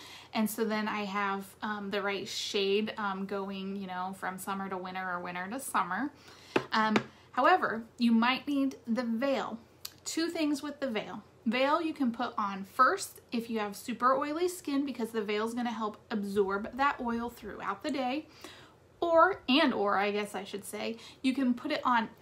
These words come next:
after putting on the foundation, and it's gonna set your minerals to make them last longer. It will too also help with that oil absorption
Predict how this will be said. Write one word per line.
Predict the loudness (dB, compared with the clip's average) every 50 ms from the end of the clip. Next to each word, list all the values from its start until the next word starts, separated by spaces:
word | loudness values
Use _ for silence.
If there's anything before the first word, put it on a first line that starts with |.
| -20 -20 -8 0 4
after | 8 10 12 12 10 8 2 -6 -6 -6 -6
putting | -4 -2 0 0 2 2
on | 2 0 0
the | -4 -4
foundation, | -2 -2 -2 -2 -2 -6 -6 -6 -6 -6 -6 -6 -6 -6
and | -6 -6
it's | -6 -8 -8
gonna | -8 -6 -6 -4 -4 -6
set | -8 -10 -8 -6 -6 -6 -6 -4
your | -4 -2
minerals | 0 2 2 2 4 2 2 2 0 -2 -4 -6 -8 -14 -16
to | -12 -10 -8 -8 -8 -6 -4
make | -4 -2 -2 -4 -8 -8 -8
them | -6 -4 -4 -4
last | -4 -4 -6 -8 -12 -12 -18 -20 -20 -18 -6 2
longer. | 6 6 6 6 4 0 0 0 -2 -4 -8 -20 _ _ -20 -12 -6
It | -4 -4
will | -2 0 0 0
too | 0 -2 -4 -2 0 0
also | 2 2 0 0 -2 -4
help | -2 -2 -4 -4 -2
with | -4 -4 -2
that | -4 -4 -2 -2
oil | -2 -2 -2 -4
absorption | -6 -8 -8 -8 -6 -6 -8 -8 -12 -14 -10 -8 -8 -8